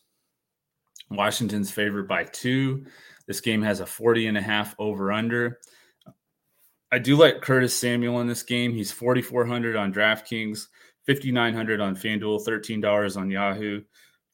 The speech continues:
Earlier this year, when Carson Wentz was a starting quarterback, he was definitely getting more opportunities and putting up decent numbers. He had a decent game last week, uh, while, while Wentz was on the field.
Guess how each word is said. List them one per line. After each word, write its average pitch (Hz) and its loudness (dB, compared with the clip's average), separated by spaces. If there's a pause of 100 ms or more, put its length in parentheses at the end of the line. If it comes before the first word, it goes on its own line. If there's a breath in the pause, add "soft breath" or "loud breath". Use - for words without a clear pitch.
Earlier 127 6
this 113 0
year, 113 0
when 107 -4
Carson 107 0
Wentz 104 -4
was 95 -10
a 95 -8
starting 104 -2
quarterback, 101 0
he 110 -8
was 101 -6
definitely 101 -4
getting 98 -4
more 95 0
opportunities 101 -6
and 90 -16
putting 104 -2
up 98 -2
decent 98 -6
numbers. 107 -4 (440 soft breath)
He 117 4
had 98 2
a 98 -6
decent 101 -2
game 101 0
last 104 2
week, 110 -6 (200)
uh, 95 -2
while, 98 0
while 101 0
Wentz 101 -4
was 98 -10
on 104 -2
the 98 -2
field. 104 -6